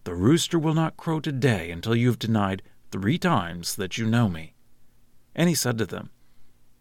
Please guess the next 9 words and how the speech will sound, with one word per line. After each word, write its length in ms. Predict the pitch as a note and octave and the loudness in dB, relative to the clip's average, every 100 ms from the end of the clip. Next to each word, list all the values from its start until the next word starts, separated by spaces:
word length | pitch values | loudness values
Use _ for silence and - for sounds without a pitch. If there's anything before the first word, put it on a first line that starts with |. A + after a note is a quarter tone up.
| - | -10
"When 160 | - G3 | -2 0
I 80 | G#2+ | 0
sent 420 | - A2+ G#2 - | 0 0 -2 -4
you 120 | F2+ | -4
out 340 | F2+ G#2+ C#3+ - | 4 4 4 -4
without 360 | - G#2+ G2+ C3 | -12 -4 2 4
a 40 | |
money 240 | C#3+ C#3+ D#3+ | 4 2 2
bag 380 | D3 D3 D3+ | 0 -2 -4